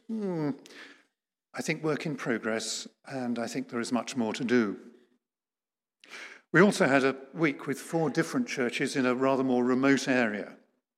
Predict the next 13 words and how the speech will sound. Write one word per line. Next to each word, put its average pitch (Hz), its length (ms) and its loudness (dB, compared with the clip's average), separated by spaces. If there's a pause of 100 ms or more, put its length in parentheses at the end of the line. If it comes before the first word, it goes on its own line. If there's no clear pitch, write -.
(960)
where 135 180 4
people 165 540 0
are 170 140 0
rather 175 240 2
similar 135 400 2
to 139 120 -8
the 147 100 -2
Maasai, 135 720 0 (1040)
the 123 120 0
people 135 300 -2
of 113 100 0
Kenya. 113 440 0
They're, 110 220 -4